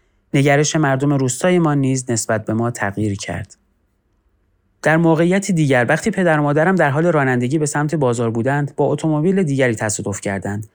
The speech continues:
زمانی که به محل حادثه رسیدم، مادرم را با صورت کاملاً خونی روی زمین دیدم.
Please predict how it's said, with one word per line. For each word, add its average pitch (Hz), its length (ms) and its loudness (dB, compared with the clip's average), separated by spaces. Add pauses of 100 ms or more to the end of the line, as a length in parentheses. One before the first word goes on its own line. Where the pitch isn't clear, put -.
(200)
زمانی 139 320 2
که 151 120 -2
به 143 80 2
محل 131 280 0
حادثه 120 420 0
رسیدم، 113 540 -2 (140)
مادرم 156 420 2
را 160 120 2
با 139 120 0
صورت 131 380 -2
کاملاً 151 480 0
خونی 117 360 -2
روی 113 200 0
زمین 113 320 -2
دیدم. 107 380 -4